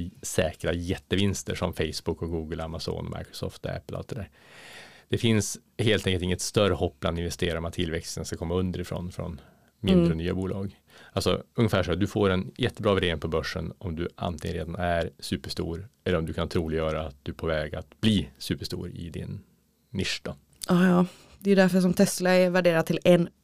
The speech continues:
Speaker 2: biljon dollar nu.
Speaker 1: Ja, ja, det är pengar det är värd, liksom.
Speaker 2: <laughs> Jag vet inte ens om det är rätt. Det är,
Speaker 1: Nej,
Speaker 2: det,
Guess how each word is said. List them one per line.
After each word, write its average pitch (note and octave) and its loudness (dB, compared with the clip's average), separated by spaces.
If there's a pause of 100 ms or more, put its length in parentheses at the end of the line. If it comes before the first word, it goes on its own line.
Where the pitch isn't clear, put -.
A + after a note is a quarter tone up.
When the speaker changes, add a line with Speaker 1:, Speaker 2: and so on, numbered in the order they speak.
(320)
Speaker 2:
biljon F3+ 6 (120)
dollar D#3+ 6
nu. D#3 4 (160)
Speaker 1:
Ja, B2 4 (140)
ja, A2+ 2
det A#2 4
är A#2+ 2
pengar A2+ 2
det G2+ 4
är G2 4
värd, A#2 0
liksom. C#3+ -10 (320)
Speaker 2:
<laughs> - -8
Jag B3+ 4
vet A#3 6
inte G#3+ 0
ens F3+ 4
om C#3 4
det C#3+ 6
är A2 6
rätt. F2 2
Det A#2 2
är, F#3 8 (240)
Speaker 1:
Nej, - 4
Speaker 2:
det, A#2 10